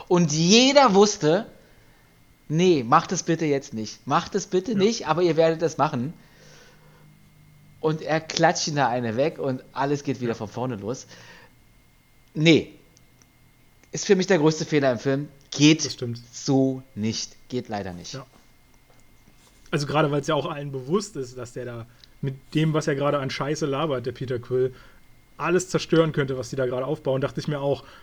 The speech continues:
Speaker 2: ey, okay, hier ist gerade nicht jeder, ich, ich glaube hier die, die, ähm,
Speaker 1: Telepathin?
Speaker 2: wer war denn das? Drax oder sowas?
Speaker 1: Drax.
Speaker 2: Irgendeiner war gerade nicht beschäftigt mit Thanos.
Speaker 1: Hm.
Speaker 2: Der hätte einfach zu Peter gehen müssen, ihm auf die Fresse schlagen sollen.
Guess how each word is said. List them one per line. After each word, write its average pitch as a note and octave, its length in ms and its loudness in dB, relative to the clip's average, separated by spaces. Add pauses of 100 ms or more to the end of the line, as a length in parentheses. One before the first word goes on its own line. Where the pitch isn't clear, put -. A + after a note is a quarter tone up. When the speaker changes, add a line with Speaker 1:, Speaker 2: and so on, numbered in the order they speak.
(240)
Speaker 2:
ey, B2 220 -2
okay, C3+ 420 2 (320)
hier C#3+ 120 0
ist - 100 -6
gerade D3 200 2
nicht D#3 280 0
jeder, E3+ 440 2
ich, E3 220 -8
ich - 120 -12
glaube C#3 180 -4
hier C3 140 -6
die, B2+ 320 -6
die, A#2 360 -6 (180)
ähm, A#2 320 -12 (520)
Speaker 1:
Telepathin? D3 500 -4
Speaker 2:
wer A#3 40 -2
war E3+ 60 -2
denn B2 60 -6
das? A2 180 -6
Drax G3 340 -2
oder F3+ 160 -2
sowas? F3+ 240 -2
Speaker 1:
Drax. D#3+ 260 -6
Speaker 2:
Irgendeiner F#3 600 2
war D#3 120 0
gerade D3+ 240 -2
nicht G3+ 240 -2
beschäftigt D#3+ 520 -6
mit D3+ 120 -6
Thanos. D3 340 -6 (220)
Speaker 1:
Hm. A#2 120 -6
Speaker 2:
Der C#3 100 0
hätte D#3+ 120 0
einfach D#3+ 200 -2
zu D3+ 120 -12
Peter F#3+ 280 4
gehen D#3+ 220 2
müssen, D#3 220 -2
ihm C#3+ 120 -6
auf B2+ 100 -6
die - 100 -12
Fresse B2 320 -10
schlagen A2 380 -12
sollen. A2 260 -12